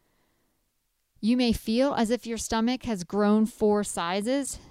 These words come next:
but really it hasn't. It's still the size of your fist. So make sure you're eating before the social engagement,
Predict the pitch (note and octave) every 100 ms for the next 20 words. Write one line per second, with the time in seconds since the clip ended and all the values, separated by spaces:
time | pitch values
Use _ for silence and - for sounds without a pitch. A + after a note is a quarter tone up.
0 | - _ - - C#4+ D4 D4 A3 B3+ C4+
1 | F#3 - - _ B3 B3 - - C4 B3+
2 | A3 A3 G#3+ _ - G3+ F#3 E3+ E3 D#3+
3 | E3+ - - - - - - _ _ _
4 | _ _ - F#3+ F#3+ F#3+ - - A3+ -
5 | D4+ D4 C#4+ - A#3+ A#3 A3 A3 - -
6 | G3+ G3+ G3+ G#3+ G3+ G3+ F#3+ F#3 F#3 G3
7 | F3+ - G#3 G#3+ - _ _ _ _ _
8 | _ _ _ _ _ _ - A3 A3+ G#3+
9 | A#3 D4